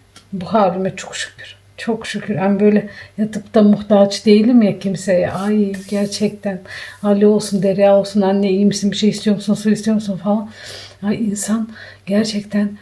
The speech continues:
çok güzel bir şey ama herkes kendi işini kendi görsün.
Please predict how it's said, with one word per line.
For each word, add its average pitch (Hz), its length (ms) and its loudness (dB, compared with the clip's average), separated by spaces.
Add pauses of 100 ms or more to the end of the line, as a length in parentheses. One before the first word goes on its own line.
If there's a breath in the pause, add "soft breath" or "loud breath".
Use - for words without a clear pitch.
(140 loud breath)
çok 180 200 -2
güzel 175 340 2
bir - 60 -8
şey 226 320 -2 (220)
ama 214 420 0 (240 loud breath)
herkes 185 480 -6
kendi 180 280 -2
işini 214 240 -4
kendi 196 340 -6
görsün. - 400 -4